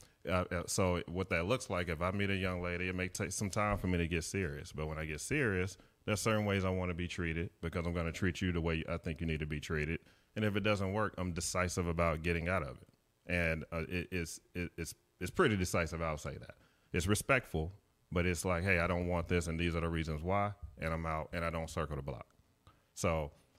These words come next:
um, I think that's just a misconception sometimes when a guy's nice. It doesn't mean,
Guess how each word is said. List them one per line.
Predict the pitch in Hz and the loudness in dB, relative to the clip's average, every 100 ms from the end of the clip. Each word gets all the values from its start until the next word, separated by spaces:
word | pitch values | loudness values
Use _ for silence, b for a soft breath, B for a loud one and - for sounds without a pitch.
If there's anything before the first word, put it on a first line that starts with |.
| - | -4
um, | 90 85 87 82 | -2 0 -2 0
I | 104 | 0
think | - 131 | 2 2
that's | 135 113 110 | 2 2 0
just | 113 104 101 | 0 0 0
a | |
misconception | 104 95 92 - 95 87 | 0 0 -2 2 2 2
sometimes | 92 87 90 82 80 78 80 | -2 0 0 0 -2 -6 -4
when | 87 80 | -2 -2
a | |
guy's | 78 82 76 82 | -2 -4 -4 -4
nice. | 85 87 80 | -4 -2 0
It | 85 | 2
doesn't | 98 98 | 2 4
mean, | 98 95 92 85 | 2 4 2 -2